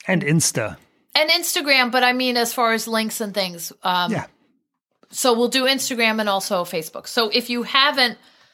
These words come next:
Speaker 2: already been following us on Instagram and Facebook, go, do it. <laughs> Um, right nearby, there's also the vineyard, Leonardo's vineyard, which the Sforza family gave to him because they were so happy with the, the Last Supper.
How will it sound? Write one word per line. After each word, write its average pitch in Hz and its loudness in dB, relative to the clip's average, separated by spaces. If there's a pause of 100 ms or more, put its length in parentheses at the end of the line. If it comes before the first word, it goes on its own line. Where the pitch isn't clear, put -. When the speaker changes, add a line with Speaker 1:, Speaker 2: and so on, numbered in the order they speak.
(320)
Speaker 2:
already 220 2
been 190 -2
following 208 0
us 180 -4
on 175 -2
Instagram 185 -6
and 175 -12
Facebook, 269 -2 (260)
go, 220 2 (180)
do 277 4
it. - 0 (160)
<laughs> - -4 (1300)
Um, 226 2
right 277 4
nearby, 247 2
there's 233 2
also 226 0
the 208 -2
vineyard, 214 0 (140)
Leonardo's 202 4
vineyard, 190 -2
which 190 0
the 180 2
Sforza 190 2
family 175 0
gave 170 0
to 190 0
him 180 2
because 165 -2
they 160 -2
were 160 -2
so 165 -2
happy 156 -2
with 160 -8
the, 151 -4 (100)
the 156 -2
Last - -2
Supper. 269 2